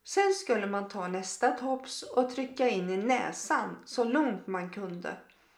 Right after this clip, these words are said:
Ja, inte ända ner i halsen kanske, men ganska långt ner. Och hålla den där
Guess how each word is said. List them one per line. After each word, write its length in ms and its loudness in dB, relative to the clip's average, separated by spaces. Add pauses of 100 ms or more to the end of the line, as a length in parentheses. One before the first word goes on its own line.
(560)
Ja, 420 2
inte 320 -2
ända 260 0
ner 200 2
i 40 6
halsen 720 0
kanske, 400 -4
men 320 -2 (220)
ganska 480 0
långt 400 0
ner. 320 -6 (760)
Och 100 -4
hålla 420 4
den 220 0
där 340 4